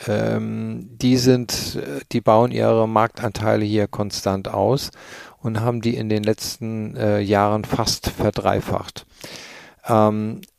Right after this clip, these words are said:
sie haben mit ihren günstigen Preisen, die wir natürlich schon kennen, ähm, aber die für die, für viele Engländer neu waren, in den letzten Jahren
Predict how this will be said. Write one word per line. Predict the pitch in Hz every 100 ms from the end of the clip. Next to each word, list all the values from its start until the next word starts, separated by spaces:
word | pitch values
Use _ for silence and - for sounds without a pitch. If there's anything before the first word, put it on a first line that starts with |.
| _
sie | - 120
haben | 120 131
mit | 143 -
ihren | 143 139 120
günstigen | 139 147 - 123 107
Preisen, | - 110 110 143 139
die | 107
wir | 104 107
natürlich | 104 - 107 -
schon | 107 95
kennen, | - 117 127 139 151 135 - 113
ähm, | 110 110 107
aber | 107 101 101
die | 110
für | 107 - - 113
die, | 98 117 123
für | - 104
viele | 156 151 117
Engländer | 113 104 95 92
neu | 92 110 113
waren, | 95 101 113
in | 117 104
den | 110
letzten | 113 - - 104
Jahren | 98 95 104 120